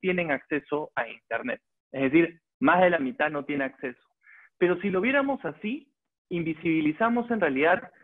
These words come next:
la particularidad de quiénes son los que no tienen acceso a Internet. Segundo nivel o dato que es relevante considerar. Lima metropolitana, zona urbana, sesenta y dos punto nueve por ciento. Área rural en el Perú,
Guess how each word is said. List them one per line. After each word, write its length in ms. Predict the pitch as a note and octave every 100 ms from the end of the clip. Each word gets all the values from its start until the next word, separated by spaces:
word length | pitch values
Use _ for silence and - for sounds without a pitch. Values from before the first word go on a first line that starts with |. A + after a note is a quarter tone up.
| - _
la 160 | D3 D3+
particularidad 680 | C#3 - C3+ C3+ C#3 E3 G3
de 160 | E3
quiénes 280 | - B3 A#3+
son 220 | B3+ B3
los 180 | A#3 A3+
que 120 | C#3
no 260 | C#3+ A3 A3+
tienen 400 | G#3+ A3 A3 F3
acceso 420 | B2+ - E3+ -
a 40 | C3
Internet. 580 | B2 F#3+ A#3+ A3+ - _ _ _ _ _
Segundo 420 | D3+ F3+ A3+ A3
nivel 420 | G#3 E3+ F#3 G3 G3+
o 140 | C#3+
dato 340 | C3+ E3 - E3+
que 100 | D#3+
es 80 | D3+
relevante 560 | E3 B2+ C#3+ D#3+ E3+
considerar. 760 | E3 D3+ - A#2+ B2+ G3 C3+ - _ _ _ _ _ _
Lima 440 | - G3 C#4+ C4+ A#3
metropolitana, 1080 | D#3+ - C3 A#2+ B2 B2 - F#3+ G3 C#3 -
zona 220 | F#3 F#3+
urbana, 580 | D3+ C#3 F#3 G3 A#3 C#4+ _
sesenta 460 | D#3+ C#3+ C#3+ C3+ C3
y 60 | D3+
dos 180 | F#3+
punto 340 | - G#3 F3+ E3
nueve 280 | E3 F3 E3+
por 200 | C3 -
ciento. 500 | F#3 F#3+ F3+ A3+ C4 _ - _ -
Área 380 | G#3+ A#3+ A#3 F#3
rural 380 | D3 D3+ F#3+
en 140 | F#3+ D3+
el 120 | B2+
Perú, 400 | C3 C3 G#3